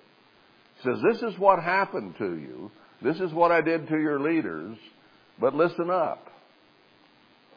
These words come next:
Thus says the Eternal that made you and formed you from the womb. Fear not, O Jacob, my servant." Whom I've chosen.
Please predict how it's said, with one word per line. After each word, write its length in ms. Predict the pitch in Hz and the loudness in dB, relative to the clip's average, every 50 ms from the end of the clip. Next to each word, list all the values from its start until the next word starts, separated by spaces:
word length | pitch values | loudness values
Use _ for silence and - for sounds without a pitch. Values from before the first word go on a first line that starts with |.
| - 101 101 101 101 101 101 _ _ _ _ _ _ _ _ _ _ _ _ _ _ _ - - | -20 _ _ _ _ _ _ _ _ _ _ _ _ _ _ _ _ _ _ _ _ _ -6 0
Thus 240 | 101 127 139 - - | 2 2 2 2 2
says 240 | 151 151 151 139 | 2 2 2 2
the 140 | 127 139 135 | 2 -2 -2
Eternal 420 | 127 131 - 151 143 143 139 131 113 | -2 -2 2 2 2 4 4 2 0
that 140 | 104 98 | 0 0
made 280 | 110 120 131 151 156 147 | 0 2 4 4 2 2
you 200 | 135 139 143 127 | 2 0 2 2
and 180 | 117 107 101 - | 0 0 -2 -2
formed 400 | - 139 156 170 165 156 131 110 | 0 2 4 4 2 2 0 -2
you 200 | 95 87 87 85 | -4 -4 -4 -4
from 200 | - 107 107 107 | -4 -4 -2 -2
the 100 | 107 104 | -2 -2
womb. 540 | 104 120 151 160 147 110 87 87 107 117 113 - - - - _ _ _ | 0 0 2 2 0 -2 -4 -6 -8 -10 -10 -14 -20 -20 -20 _ _ _
Fear 240 | - 127 147 156 151 | -2 2 4 4 4
not, 240 | 151 151 156 156 151 | 6 6 6 6 8
O 160 | 151 147 143 | 6 6 4
Jacob, 540 | 131 104 131 143 151 151 - 139 117 107 104 | 2 2 4 4 4 4 2 0 -2 -2 0
my 180 | 113 110 107 101 | -2 -2 -2 -4
servant." 560 | - - 143 151 156 131 107 104 104 110 - - - _ - - _ _ _ _ _ _ _ _ _ _ _ _ _ - 123 | 0 2 2 2 2 2 -2 -4 -4 -4 -8 -16 -20 _ -20 -20 _ _ _ _ _ _ _ _ _ _ _ _ _ 0 2
Whom 120 | 131 127 | 4 6
I've 220 | 131 147 147 123 - | 6 6 4 4 6
chosen. 520 | 160 165 175 180 151 - 101 82 - | 8 8 8 8 4 -2 -8 -10 -12